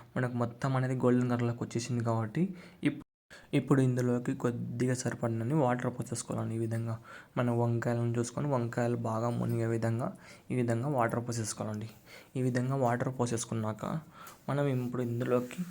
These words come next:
కొద్దిగా సరిపడినంత కారం వేసుకోవాలండి. ఇలా కారం వేసిన తర్వాత మనం కారంతో పాటు కొద్దిగా సాల్ట్ వేసుకొని సాల్ట్ బాగా కలిసే విధంగా మొత్తాన్ని కూడా ఒక గంట తీసుకొని మొత్తాన్ని కూడా బాగా కలిపేసేయాలండి.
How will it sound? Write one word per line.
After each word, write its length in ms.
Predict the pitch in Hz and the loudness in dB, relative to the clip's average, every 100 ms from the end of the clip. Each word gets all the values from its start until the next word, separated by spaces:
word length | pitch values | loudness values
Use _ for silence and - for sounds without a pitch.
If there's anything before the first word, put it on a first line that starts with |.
| - - | -10 -6
కొద్దిగా 380 | 135 123 131 135 131 | -2 -2 0 0 0
సరిపడినంత 540 | 117 - 117 113 107 - | -2 -2 -4 -4 -4 -2
కారం 240 | 117 113 110 | 0 0 0
వేసుకోవాలండి. 600 | 110 - 113 107 104 104 - - - - - - | -2 -4 -4 -2 -4 -6 -14 -20 -20 -20 -20 -8
ఇలా 140 | 127 131 | -4 -2
కారం 260 | 120 120 127 | 0 0 0
వేసిన 260 | 120 117 120 | 0 0 -2
తర్వాత 340 | 117 113 113 113 123 - - - | -2 -2 -4 -6 -8 -10 -20 -20
మనం 180 | - 123 | -8 -6
కారంతో 460 | 120 117 127 120 120 | -2 -2 -2 -2 -4
పాటు 260 | 123 113 - - | -2 -2 -4 -2
కొద్దిగా 600 | 123 120 120 120 135 131 - - - - - - _ - | -2 -2 -4 2 4 4 -2 -10 -20 -20 -20 -20 _ -14
సాల్ట్ 360 | - 120 117 117 | -4 0 2 2
వేసుకొని 480 | 117 113 - 113 117 | 0 0 -4 -6 -6
సాల్ట్ 340 | - 113 117 123 123 104 | -6 -4 -2 -2 -2 -2
బాగా 260 | 113 120 | 0 -2
కలిసే 340 | 120 117 117 120 | 0 -2 0 -2
విధంగా 300 | 117 117 120 | -2 -2 -2
మొత్తాన్ని 520 | 117 117 - 117 113 | -4 -6 -4 -2 -2
కూడా 180 | 127 156 - - - | -2 -4 -6 -14 -16
ఒక 140 | - 123 120 | -4 0 0
గంట 160 | 107 123 | 0 -2
తీసుకొని 400 | 113 110 - 131 | -2 -2 -2 0
మొత్తాన్ని 420 | 117 - 120 113 | -2 0 0 0
కూడా 160 | 120 131 110 | 0 0 0
బాగా 180 | 117 | 0
కలిపేసేయాలండి. 840 | 123 113 107 117 113 117 110 104 | 0 -2 -2 -4 -2 -2 -2 -2